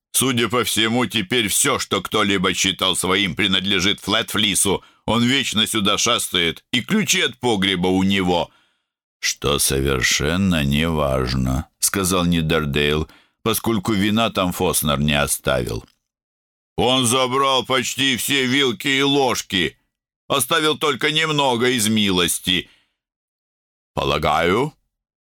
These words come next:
тут еще можно пообедать?" "Да, сегодня. <laughs> Ха, может быть, еще и завтра".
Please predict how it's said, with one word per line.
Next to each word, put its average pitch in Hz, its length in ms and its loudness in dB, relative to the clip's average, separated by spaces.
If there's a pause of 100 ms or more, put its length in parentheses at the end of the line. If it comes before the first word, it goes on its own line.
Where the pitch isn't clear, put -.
(140)
тут 120 180 -2
еще 107 220 0
можно 160 380 0
пообедать?" 82 800 -2 (1000)
"Да, 101 380 0 (600)
сегодня. 113 840 2
<laughs> - 200 -6
Ха, 135 160 0 (340)
может 147 420 2
быть, 117 240 -2
еще 120 300 0
и 120 120 0
завтра". 85 640 0